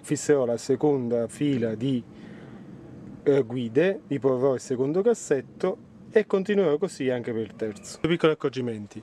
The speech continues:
Per quanto riguarda i cassetti, affinché sia più scorrevole, conviene non farli precisi, ma lasciargli un paio di millimetri per lato.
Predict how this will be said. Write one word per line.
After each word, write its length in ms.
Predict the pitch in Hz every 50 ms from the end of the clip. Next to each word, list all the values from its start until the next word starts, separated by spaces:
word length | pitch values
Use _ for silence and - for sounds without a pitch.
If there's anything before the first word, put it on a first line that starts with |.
| - _
Per 120 | - 127
quanto 200 | - 190 208 214
riguarda 320 | 208 175 165 147 127 127 131
i 40 |
cassetti, 720 | 110 135 131 - - - 185 185 - _ _ - 156 - - -
affinché 500 | - 135 123 - - 143 139 - 165 156
sia 180 | 139 - 139 127
più 140 | - - 127
scorrevole, 580 | - - 180 175 175 185 185 180 165 147 139
conviene 400 | - - 139 139 135 143 139 143
non 160 | 143 151 156 151
farli 320 | - - 143 127 120 123
precisi, 540 | - 127 123 - - 131 117 113 - - 123
ma 100 | 131 139
lasciargli 600 | 143 147 147 - - 156 139 123 120 110 117 123
un 120 | 123 131
paio 180 | - 160 160 151
di 100 | 135 147
millimetri 640 | 160 170 175 160 147 143 139 139 139 131 - 131 123
per 160 | - 123 117
lato. 380 | 113 117 110 110 107 - 113